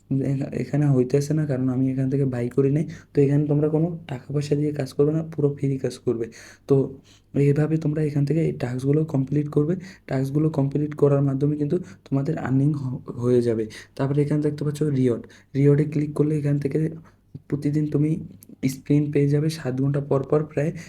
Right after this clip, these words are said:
তো এখান থেকে স্পিনে যদি আমি ক্লিক করে দিই, তো দেখতে পাচ্ছ এখানে এক, পাঁচশো থেকে কয়েক গুণ পর্যন্ত তোমরা কয়েন কালেক্ট করতে পারো। তো আমার এখানে দেখতে পাচ্ছ পাঁচশোই মনে হয় কালেক্ট হবে, পা-, এক হাজার কয়েন কালেক্ট হয়ে গেছে শুধু স্পিন করে। তো গেটে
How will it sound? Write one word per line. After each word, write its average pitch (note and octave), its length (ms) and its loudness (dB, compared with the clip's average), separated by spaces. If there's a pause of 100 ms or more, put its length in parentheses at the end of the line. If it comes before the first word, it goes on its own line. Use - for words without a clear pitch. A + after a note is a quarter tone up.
(180)
তো C3 120 2
এখান C#3+ 260 0
থেকে D3 300 -4
স্পিনে D3 480 0
যদি C#3+ 220 0
আমি D3 160 -2
ক্লিক C#3 220 -4
করে C#3+ 200 0
দিই, E3+ 100 0 (300)
তো C3+ 100 -4
দেখতে C#3+ 240 -4
পাচ্ছ C#3+ 180 -4
এখানে C#3+ 360 0 (280)
এক, C3 240 -6 (100)
পাঁচশো C3+ 320 -6
থেকে D3 300 -2 (640)
কয়েক C#3 340 0
গুণ C#3 180 4
পর্যন্ত C#3+ 440 2
তোমরা D#3+ 160 0
কয়েন C3+ 300 0
কালেক্ট B2+ 300 -4
করতে - 200 -8
পারো। A#2+ 220 -4 (280)
তো C3+ 80 -2
আমার C#3 200 2
এখানে C#3+ 240 0
দেখতে C#3+ 200 -2
পাচ্ছ D3 180 -2
পাঁচশোই C#3+ 480 -4
মনে C#3+ 200 2
হয় C#3 160 0
কালেক্ট C3+ 340 -2
হবে, C#3+ 140 0
পা-, D3 340 -10
এক A#2+ 260 -4
হাজার C#3+ 180 2 (240)
কয়েন D3 220 0
কালেক্ট B2+ 340 -4
হয়ে C3 160 4
গেছে D3 240 -2 (280)
শুধু C3 220 -2
স্পিন B2+ 300 -2
করে। A#2+ 180 0 (320)
তো C#3 120 2
গেটে D3 420 2